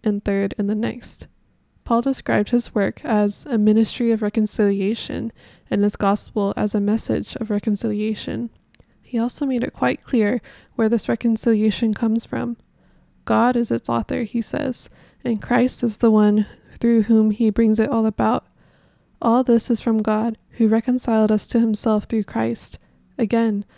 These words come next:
God was reconciling the world to himself in Christ.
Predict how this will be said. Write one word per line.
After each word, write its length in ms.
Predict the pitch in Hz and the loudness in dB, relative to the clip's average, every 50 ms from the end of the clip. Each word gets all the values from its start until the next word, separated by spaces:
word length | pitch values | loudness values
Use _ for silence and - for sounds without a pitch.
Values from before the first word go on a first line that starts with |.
| _ _ _ _ _ | _ _ _ _ _
God 380 | - 226 220 226 240 254 - 254 | -2 0 2 2 2 0 0 0
was 160 | 220 208 - | -2 -2 -2
reconciling 600 | 226 220 - 226 214 - - 226 214 214 214 214 | -4 -2 -2 -2 -2 -2 -2 0 0 0 0 0
the 120 | 226 233 | -2 -2
world 280 | 226 220 214 214 214 208 | 0 2 2 2 0 0
to 120 | - 233 220 | 0 -2 -2
himself 800 | 208 226 233 226 220 - - 269 262 240 240 233 - - - | 0 0 0 0 -2 -2 -2 -2 0 0 -2 -4 -8 -12 -14
in 240 | 381 294 233 220 208 | -4 -2 0 0 0
Christ. 560 | - - 240 240 240 247 - - - - - | 0 -2 -2 -2 -2 -4 -6 -10 -14 -16 -16